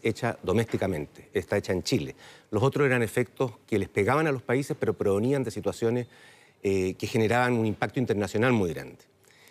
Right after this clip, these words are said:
Eh, entonces, porque venían o, o de una crisis internacional o cosas de ese estilo.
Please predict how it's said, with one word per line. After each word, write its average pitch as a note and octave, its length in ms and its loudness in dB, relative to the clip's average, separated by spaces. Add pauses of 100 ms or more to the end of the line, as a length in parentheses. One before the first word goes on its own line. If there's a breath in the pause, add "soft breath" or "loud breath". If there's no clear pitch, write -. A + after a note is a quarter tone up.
(340 loud breath)
Eh, F2+ 340 0
entonces, B2 460 0 (140)
porque A2 220 0
venían A#2+ 500 4
o, G#2+ 260 0
o A2 140 2
de G#2 120 2
una G2+ 180 -4
crisis A2 280 -4
internacional G#2+ 920 0
o - 100 -8
cosas G#2+ 220 -2
de G2+ 60 0
ese G2 120 -2
estilo. - 260 -10